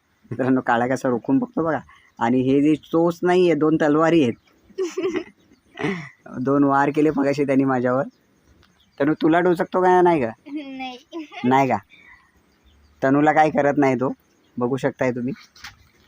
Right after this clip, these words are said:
Speaker 1: तनूसोबत छान एकदम लाडात येऊन राहिलाय बघा. जास्त कॅमेरा जवळ केला ना तर आपला कॅमेरा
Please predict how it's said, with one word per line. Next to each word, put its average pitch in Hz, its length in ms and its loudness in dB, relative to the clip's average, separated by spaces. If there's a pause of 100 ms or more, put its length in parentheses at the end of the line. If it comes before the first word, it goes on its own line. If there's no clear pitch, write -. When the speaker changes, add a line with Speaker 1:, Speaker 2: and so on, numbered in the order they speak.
(200)
Speaker 1:
तनूसोबत 139 520 0
छान 147 680 2
एकदम 147 360 -4 (1400)
लाडात 127 420 0
येऊन 131 240 -4
राहिलाय 117 220 0
बघा. 113 180 -10 (1160)
जास्त 123 280 -4
कॅमेरा 139 320 2
जवळ 135 240 -2
केला 151 240 -2
ना 147 140 -2
तर 143 120 -10
आपला 139 200 -2
कॅमेरा 135 360 -2